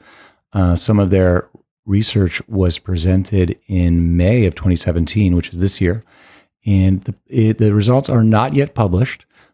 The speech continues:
um, but they should be published in the next three to six months. Um, just to give you a sneak peek, essentially it was a randomized controlled trial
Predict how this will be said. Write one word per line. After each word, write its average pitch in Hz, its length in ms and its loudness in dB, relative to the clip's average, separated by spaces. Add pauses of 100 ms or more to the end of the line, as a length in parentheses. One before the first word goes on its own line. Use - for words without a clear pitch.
(180)
um, 92 380 2
but 98 180 -2
they 101 100 -2
should 104 280 -2
be 117 100 0
published 104 340 -2
in 101 60 2
the 98 60 2
next - 300 -6
three 98 300 0
to 92 160 -8
six - 300 -2
months. 87 420 -2
Um, 87 260 0
just 95 160 -4
to - 60 -20
give 104 180 0
you 95 120 2
a 87 40 0
sneak - 360 -4
peek, 101 300 -2
essentially 104 420 -2
it 95 40 4
was 90 120 0
a 90 40 0
randomized 98 420 0
controlled 95 380 -4
trial 90 440 -2